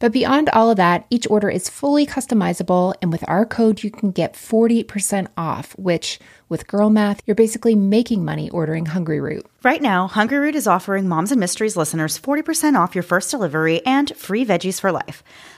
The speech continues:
Speaker 2: Just go to hungryroot dot com slash moms to get forty percent off your first delivery and get your free veggies. That's hungryroot dot com slash moms. Don't forget to use our link so they know we sent you. You've heard us talk about Lume for a while now, and that's because we are big fans.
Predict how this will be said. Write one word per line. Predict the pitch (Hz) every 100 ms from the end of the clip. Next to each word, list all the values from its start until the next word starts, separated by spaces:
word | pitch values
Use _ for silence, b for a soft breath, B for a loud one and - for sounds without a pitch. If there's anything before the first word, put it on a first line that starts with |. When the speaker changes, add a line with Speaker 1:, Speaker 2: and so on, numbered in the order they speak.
| -
Speaker 2:
Just | 202 202
go | 185
to | 175 196
hungryroot | 180 208 240 285 285 302 -
dot | 226 285
com | - 170 160 175
slash | - 143 139 -
moms | 156 147 233 -
to | 220
get | 185
forty | - 202 262
percent | 320 - 320
off | 180 180
your | 156
first | - 196 -
delivery | 311 175 156 160 170
and | 202
get | 208
your | 233
free | 233 - 180
veggies. | 147 127 - - - B B B B -
That's | 196 -
hungryroot | 220 262 285 302 -
dot | 247 330
com | - 202 214
slash | - 160 151 -
moms. | 143 60 - - b b b
Don't | - 277
forget | 339 349
to | 339
use | 240 254
our | 269
link | 285 180 190
so | 208
they | 240
know | 262 156
we | 190
sent | - - -
you. | - 190 _ _ -
You've | 392
heard | 269 240
us | 233
talk | 180 185
about | 180 180
Lume | 156 160 160
for | - 147
a |
while | 135 113 -
now, | 78 101 -
and | 254 254
that's | 254 277
because | - 330
we | 240 262
are | 294 302
big | 302 - 180 190 -
fans. | - 147 98 65 -